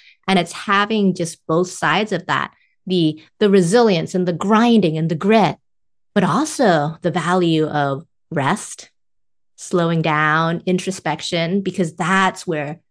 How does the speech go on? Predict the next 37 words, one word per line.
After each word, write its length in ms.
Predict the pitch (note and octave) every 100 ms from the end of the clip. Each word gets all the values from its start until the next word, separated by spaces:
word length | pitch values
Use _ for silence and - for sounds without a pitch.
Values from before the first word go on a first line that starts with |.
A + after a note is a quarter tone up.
| _ -
I 160 | D#3+
believe 480 | G3 D#3+ D3 C#3+ C#3+
true 240 | - F3 D#3+
creativity 640 | - D3+ - E3+ E3+ E3
and 100 | D#3
innovation, 880 | D#3 D3+ D3+ E3+ G3 E3 C3+ C#3+ E3 _ _ _ _ _ _ _ _ _ _ -
that's 200 | D3+ -
where 120 | G3+
they 120 | F#3
breathe. 440 | E3 C3+ A#3+ F#3 F3+
You 120 | A#3
cannot 880 | - G#3+ F#3 E3 D#3+ F#3 D3+ C#3 _ -
be 100 | E3
creative, 760 | - D3+ D3 F3 E3 A2+ - - _ _ _ _ _ _ _ _ -
the 100 | F#3
most 500 | E3 E3+ G3 F#3+ -
creative, 440 | - C#3 - - -
on 140 | D#3
a 60 | C#3+
deadline. 520 | C#3 C3 - - G3 _ _ _
We 100 | E4+
can 140 | A4 B4+
try. 380 | A#3+ D#3+ G#3+ F4 _
There's 160 | G3+ F3+
ways 240 | A3 C#4
to 80 | F#3
do 180 | F#3+ A#3
it. 140 | E3+
You 80 | E3
know, 100 | E3
I've 360 | D#3+ A#3 A3+ - _ _ _ _ - _
pushed 240 | A#3+ B3 -
through 180 | G#3+
it 120 | F3 D#3+
many 240 | E3+ A3+
times, 480 | - C#3+ D#3+ E3 D#3+
but 300 | E3+ D#3+